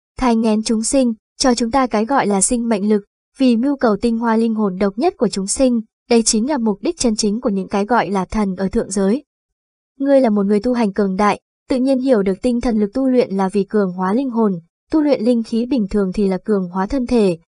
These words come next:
nói cách khác, thân thể mang theo sinh mệnh lực còn linh hồn thì tồn tại trong đầu, bản chất là hoàn toàn là hai khái niệm độc lập. Nhưng vì sao sau khi người chết,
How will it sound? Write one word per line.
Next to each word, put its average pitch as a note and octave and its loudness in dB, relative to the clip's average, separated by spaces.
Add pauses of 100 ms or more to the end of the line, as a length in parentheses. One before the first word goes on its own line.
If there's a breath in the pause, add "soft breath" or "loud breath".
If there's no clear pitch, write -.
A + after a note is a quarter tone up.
(140)
nói G3 0
cách D#4 -6
khác, D#4+ 0 (340)
thân D4 -2
thể A#3+ 2
mang G#3+ 0
theo A3+ 0
sinh G3+ 0
mệnh G#3 -2
lực G#3 0
còn G3 0
linh B3 0
hồn A3 -2
thì G3+ 0
tồn G3 -2
tại - -2
trong A3 -6
đầu, G#3 2 (240)
bản A3 2
chất E4 -2
là A3+ 0
hoàn G3+ -4
toàn G3 -2
là F#3 -2
hai G#3 -4
khái G#3 -4
niệm B3+ 0
độc G3 -4
lập. G3 -2 (800)
Nhưng C4 0
vì A#3+ 2
sao C4 2
sau C4+ 0
khi C4 -2
người A#3 2
chết, E4 2